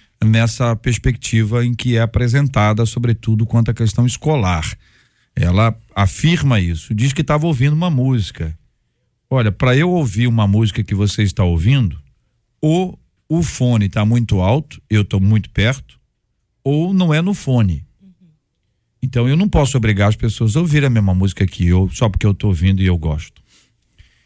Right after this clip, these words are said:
Depois disso, ela quer ser inserida no grupo, como todo adolescente quer.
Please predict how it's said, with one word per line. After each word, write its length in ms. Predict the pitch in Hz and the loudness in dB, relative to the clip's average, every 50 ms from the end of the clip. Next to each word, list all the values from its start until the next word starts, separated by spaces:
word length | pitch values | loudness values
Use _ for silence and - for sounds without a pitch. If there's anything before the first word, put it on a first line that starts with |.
| _ _ _ - | _ _ _ -6
Depois 460 | 113 113 151 147 - 170 196 202 180 120 | -2 0 0 0 0 0 0 0 0 0
disso, 680 | 107 113 147 180 190 170 139 - - - 101 87 - - | 0 0 0 0 0 0 -2 -6 -6 -6 -6 -6 -4 -2
ela 420 | 117 117 113 113 120 127 135 139 | 0 0 2 2 2 0 0 -2
quer 340 | 135 - - 131 123 131 135 | -2 -4 -2 0 0 0 0
ser 240 | 135 - 151 147 147 | -2 0 0 0 2
inserida 520 | 160 151 - - 139 123 127 127 139 151 | 0 0 0 0 0 0 0 0 0 0
no 100 | 160 196 | 0 0
grupo, 460 | 208 185 151 151 156 127 - - 101 | 0 0 0 0 0 -2 -4 -8 -10
como 260 | - - 107 107 110 | -6 -2 0 0 0
todo 280 | 107 - 95 92 90 101 | 0 -2 -4 -2 -2 -2
adolescente 580 | 107 127 131 151 160 - - 151 160 151 - - | 0 0 0 0 0 -2 0 -2 -2 -2 -2 -2
quer. 280 | 214 202 147 110 - | 0 0 0 0 -2